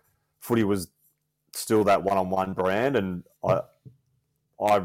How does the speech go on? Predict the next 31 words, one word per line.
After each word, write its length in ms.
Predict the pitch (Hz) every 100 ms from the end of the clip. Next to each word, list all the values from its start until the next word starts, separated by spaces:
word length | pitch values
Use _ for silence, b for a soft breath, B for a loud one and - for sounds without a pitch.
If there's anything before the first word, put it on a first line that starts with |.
| 85 _ _ -
I 60 |
mean, 140 | 95 98
I 120 | 95
was 200 | 90 92
young, 300 | 101 107 98
but 80 | 95
I 40 |
recall 400 | 95 - 98 90
watching 540 | 87 92 - 98 92 90
Woosha 260 | 90 90
play, 500 | - - 90 90 90
and 120 | 90
then, 320 | 92 90 87 -
you 100 | 90
know, 200 | 85 82
he 80 | 92
certainly 300 | 107 95 85
brought 260 | 92 90
a 140 | 87 87
lot 80 |
of 60 | 87
that 160 | 90 87
mentality 500 | 85 - 87 87 90
into 160 | 90
the 100 | 92
way 400 | 90 85 87 87 90
we 160 | 95
trained 480 | 87 92 90 87 87
and 180 | 87 85
the 60 | 87
way 320 | 87 85